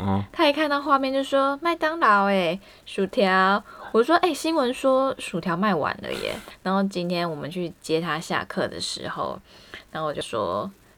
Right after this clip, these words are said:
Speaker 2: ：“欸，阿翔，你跟爸爸讲说昨天麦当劳怎样？”
Speaker 1: 嗯。
Speaker 2: 他就说：“薯条卖光了。” <laughs>
Speaker 1: 还好我前天有带他去吃了一下麦当劳。
Speaker 2: 吃到最后一天呢。
Speaker 1: 对啊。
Speaker 2: 啊，我没有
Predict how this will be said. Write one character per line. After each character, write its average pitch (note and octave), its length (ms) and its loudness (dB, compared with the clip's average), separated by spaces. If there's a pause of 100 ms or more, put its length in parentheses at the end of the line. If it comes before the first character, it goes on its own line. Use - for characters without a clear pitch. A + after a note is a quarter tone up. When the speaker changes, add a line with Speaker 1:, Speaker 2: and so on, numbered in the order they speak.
(200)
Speaker 2:
：“欸， C#4 100 2
阿 C4+ 140 2
翔， F#3 400 -6
你 E3 80 -6
跟 G#3+ 120 0
爸 G3 120 0
爸 F#3+ 160 0
讲 E3+ 260 -4
说 E3 580 -4 (440)
昨 F3 120 0
天 G3+ 160 0
麦 G3+ 160 0
当 E3+ 160 -2
劳 D3 140 -4
怎 - 280 -8
样？” A#2+ 280 -6 (500)
Speaker 1:
嗯。 F#2+ 220 -4 (100)
Speaker 2:
他 G#3+ 80 -2
就 F#3+ 140 0
说 F3+ 420 -2 (160)
：“薯 - 240 -4
条 A3+ 220 2
卖 B3+ 220 4
光 G#3 420 6
了。” G#3 260 10 (640)
<laughs> - 320 -20
Speaker 1:
还 A2+ 180 2
好 G#2+ 180 10
我 F#2 120 6
前 A2 240 0
天 A#2+ 100 6
有 G2+ 80 6
带 G2 140 6
他 G2 100 10
去 G2 280 4
吃 - 260 2
了 F#2+ 80 8
一 E2 60 2
下 F#3 120 0
麦 - 160 2
当 - 160 -4
劳。 - 60 -2
Speaker 2:
吃 C#4 160 -2
到 D4+ 140 4
最 C4 180 4
后 A3 180 4
一 G#3 80 2
天 E3 320 0
呢。 D#3+ 100 -4 (260)
Speaker 1:
对 F#2 180 4
啊。 G#2+ 180 -2 (540)
Speaker 2:
啊， C4 280 -4 (140)
我 F3 200 0
没 F3+ 300 0
有 E3+ 300 0